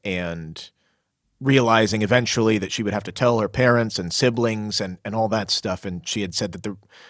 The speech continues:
the reason she had gone swimming in the bay rather than in the pool was she was hoping to be hit by a boat or a shark or so, you know, just, like, really this in, in the making of all of these movies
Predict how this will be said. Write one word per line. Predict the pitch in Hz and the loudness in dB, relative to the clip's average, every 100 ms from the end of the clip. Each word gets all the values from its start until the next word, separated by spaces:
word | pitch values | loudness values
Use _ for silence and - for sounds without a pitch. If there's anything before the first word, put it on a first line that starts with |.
| - _ _ _ _ | -20 _ _ _ _
the | 120 | 4
reason | 139 131 117 | 6 6 2
she | - 117 | 2 2
had | 104 | 4
gone | 117 104 | 4 4
swimming | 98 - 139 127 120 | 2 4 6 6 2
in | 104 | -2
the | |
bay | 92 131 131 123 | 2 4 6 6
rather | 113 117 113 104 | 4 4 4 2
than | 101 | 0
in | 98 | -2
the | 92 | -4
pool | - 165 147 127 | 2 4 6 4
was | 101 90 | 0 -4
she | - - 98 | -4 -4 -4
was | 90 - | -4 0
hoping | 107 107 98 | 0 0 -2
to | 92 | -2
be | 92 | -4
hit | 90 101 | -4 -4
by | 90 90 | -2 -4
a | |
boat | 80 104 110 - | -2 0 0 -4
or | 92 85 85 | -10 -8 -8
a | 78 | -6
shark | - 123 117 - | 2 4 2 -2
or | 87 | -8
so, | - - | -6 -6
you | 107 | -6
know, | 85 | -4
just, | 87 95 | -4 -6
like, | 98 85 - - _ _ - | -4 -6 -6 -18 _ _ -2
really | 123 127 110 | 2 4 2
this | 92 95 - - _ _ | 0 -4 -8 -12 _ _
in, | 120 113 - | -4 -4 2
in | 156 143 | 2 4
the | 113 | 0
making | 113 120 113 101 | 2 2 0 -4
of | 92 | -2
all | 92 85 82 | -2 0 -2
of | 73 | -4
these | 85 85 76 - | -4 -4 -4 -6
movies | 90 90 98 80 80 69 65 - - | -6 -4 -2 -4 -8 -8 -8 -8 -8